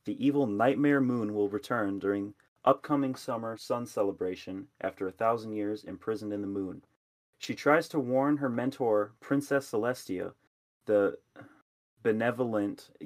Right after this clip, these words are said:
Alicorn ruler of Equestria, of the impending danger, but she dismisses her warnings, and she sends her and her baby dragon assistant, Spike, to Ponyville to supervise the preparations for the celebration and make some friends.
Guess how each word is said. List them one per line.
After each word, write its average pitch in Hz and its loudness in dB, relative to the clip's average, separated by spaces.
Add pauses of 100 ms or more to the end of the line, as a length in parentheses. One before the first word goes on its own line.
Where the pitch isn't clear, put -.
(100)
Alicorn 117 0
ruler 98 -2
of 87 -4
Equestria, 90 -4 (240)
of 110 0
the 107 0
impending 117 -4
danger, 101 -6 (260)
but 104 -2
she 110 -8
dismisses 135 -2
her 131 -2
warnings, 107 -4 (280)
and 104 -8
she - -10
sends 120 -8 (200)
her 147 4
and 120 0
her 117 -2
baby 123 0
dragon 117 0
assistant, 104 -6 (300)
Spike, - 2
to - -12
Ponyville 101 -2
to - -16
supervise 107 -2 (340)
the 110 -2
preparations 110 2
for - -8
the 92 -8
celebration 104 -2
and 92 -6
make 98 -4
some - -10
friends. 90 -6